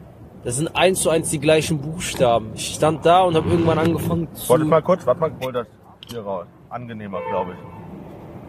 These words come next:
Speaker 2: ich. Ja, perfekt.
Speaker 1: Ja, äh, wenn du, äh, Wasama Gulet nimmst, äh, es sind exakt bis auf das D, nee, bis auf das L sind das exakt die gleichen Buchstaben in Samet Varuk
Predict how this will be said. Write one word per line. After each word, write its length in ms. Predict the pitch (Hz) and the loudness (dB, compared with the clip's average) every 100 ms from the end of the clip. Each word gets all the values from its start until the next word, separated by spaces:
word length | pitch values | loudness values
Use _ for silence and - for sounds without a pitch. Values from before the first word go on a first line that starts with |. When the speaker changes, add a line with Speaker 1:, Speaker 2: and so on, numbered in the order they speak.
| - - - | -18 -16 -10
Speaker 2:
ich. 80 | - | 2
Ja, 120 | 120 - - - - - - - | 2 2 -8 -16 -14 -16 -14 -6
perfekt. 320 | 120 120 - - - - - - - - - - - - - - | -2 -2 -4 -14 -16 -16 -16 -14 -14 -12 -12 -12 -14 -14 -14 -2
Speaker 1:
Ja, 240 | 147 180 - - - | 2 4 2 -8 -8
äh, 120 | 151 | -4
wenn 160 | 147 180 | 0 4
du, 200 | 180 180 | 6 6
äh, 220 | 151 165 156 | 4 2 4
Wasama 340 | 175 170 165 | 4 4 2
Gulet 340 | 156 220 233 233 | 0 0 -2 -2
nimmst, 500 | 247 349 - - - - | -8 -8 -14 -18 -20 -12
äh, 560 | 165 165 160 156 156 156 151 - - 151 | -2 2 2 2 0 -4 -8 -16 -16 -8
es 100 | 156 | -4
sind 100 | 185 | 2
exakt 560 | 170 - 220 196 - - 156 131 139 | 2 2 0 0 -6 -12 -10 -10 2
bis 300 | 180 202 - - | 2 2 -2 2
auf 340 | 170 - - | 4 4 2
das 360 | 160 139 131 139 120 | 2 2 0 -6 4
D, 320 | 185 202 202 - | 6 6 2 -2
nee, 160 | 156 135 | -4 -4
bis 200 | 165 196 | -4 -6
auf 160 | 165 - | -8 -6
das 240 | 147 - - | -10 -10 0
L 280 | 196 190 208 - - - - | 4 6 4 -2 -20 -20 -4
sind 200 | 160 175 | 0 0
das 140 | 165 | -2
exakt 480 | 151 - - 196 - | -4 -2 0 0 -2
die 80 | 165 | 0
gleichen 500 | 156 180 185 180 143 | 4 4 4 0 -4
Buchstaben 640 | 170 - - 170 165 156 | -6 -6 -2 4 4 4
in 160 | 151 135 | -6 2
Samet 440 | 160 165 151 131 | 2 4 0 4
Varuk 340 | 139 127 147 | 2 4 -2